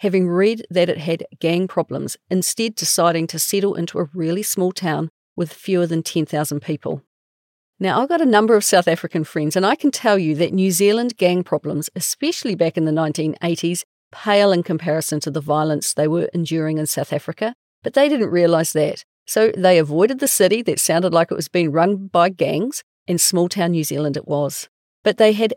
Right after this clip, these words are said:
absolutely no <laughs> concept of what a genuine small town was like until they arrived. "It was so tiny," she said. Her parents rented a home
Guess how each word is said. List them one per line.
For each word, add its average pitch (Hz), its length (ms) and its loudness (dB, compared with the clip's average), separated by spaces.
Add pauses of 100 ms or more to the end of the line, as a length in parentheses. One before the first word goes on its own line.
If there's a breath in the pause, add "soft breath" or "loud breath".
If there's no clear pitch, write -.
absolutely 214 640 0
no 165 280 2
<laughs> - 40 -16
concept - 580 -2
of 160 140 -4
what 151 200 0
a 220 60 0
genuine 180 540 -2
small 170 340 -2
town 160 300 -4
was 180 160 -6
like 147 400 -4
until 156 460 -4 (120)
they 175 140 -6
arrived. 170 540 0 (380)
"It - 200 -2
was 214 180 -2
so 165 560 2
tiny," 185 560 0
she - 160 -8
said. - 380 -6 (460)
Her 190 120 2
parents 226 500 -2
rented 180 300 0
a 156 40 0
home 165 460 -2